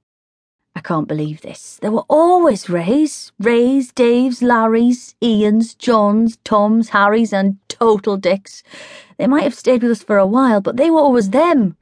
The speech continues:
We were us. This is our house. Suddenly I feel like a visitor. Ray clears his throat.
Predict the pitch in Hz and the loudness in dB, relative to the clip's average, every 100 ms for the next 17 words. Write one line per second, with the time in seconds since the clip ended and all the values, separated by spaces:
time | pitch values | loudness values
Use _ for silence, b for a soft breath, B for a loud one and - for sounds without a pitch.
0 | _ _ 233 349 370 214 180 247 - - | _ _ 0 2 2 2 0 -4 -8 -18
1 | - _ _ _ 330 302 294 277 262 285 | -20 _ _ _ -8 -2 0 2 2 0
2 | 370 311 - - - _ _ _ _ _ | 0 0 -4 -12 -18 _ _ _ _ _
3 | _ - 262 208 180 - 202 175 160 180 | _ -8 -2 -2 -4 -6 -4 -4 -4 -2
4 | 220 247 - 175 - _ _ _ _ _ | -2 -2 -4 -6 -8 _ _ _ _ _
5 | _ _ 180 185 170 - 175 165 160 160 | _ _ -2 0 -2 -2 -2 -2 -4 -8
6 | - 175 160 - | -2 -2 -2 -6